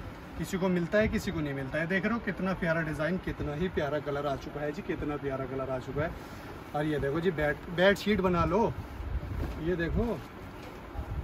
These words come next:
कुछ भी बना लो, पहले, पहले भी मैंने आपको बताया था कुछ भी बना लो,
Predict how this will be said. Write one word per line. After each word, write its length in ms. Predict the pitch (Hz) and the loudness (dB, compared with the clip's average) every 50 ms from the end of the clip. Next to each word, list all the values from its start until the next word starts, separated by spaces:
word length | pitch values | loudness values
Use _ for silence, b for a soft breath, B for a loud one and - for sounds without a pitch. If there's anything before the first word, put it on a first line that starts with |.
| - - | 0 2
कुछ 200 | 196 190 - 180 | 2 2 2 2
भी 100 | 190 247 | 6 8
बना 220 | 247 233 190 185 180 | 8 8 10 8 8
लो, 100 | 180 220 | 8 8
पहले, 240 | 220 220 185 190 196 | 8 6 6 6 6
पहले 460 | 190 160 147 - - 185 160 180 180 | 4 2 0 0 2 2 4 4 2
भी 120 | 175 185 208 | 2 2 2
मैंने 200 | 185 190 185 202 | 4 4 4 4
आपको 220 | 196 - - 214 180 | 4 4 2 0 0
बताया 320 | 165 - - - 156 160 | 0 0 0 2 2 2
था 80 | 185 220 | 0 0
कुछ 220 | - 233 208 - | 2 0 0 4
भी 120 | 170 208 233 | 4 6 6
बना 220 | 196 160 135 120 113 | 6 4 2 -2 -4
लो, 160 | 120 131 | -4 -4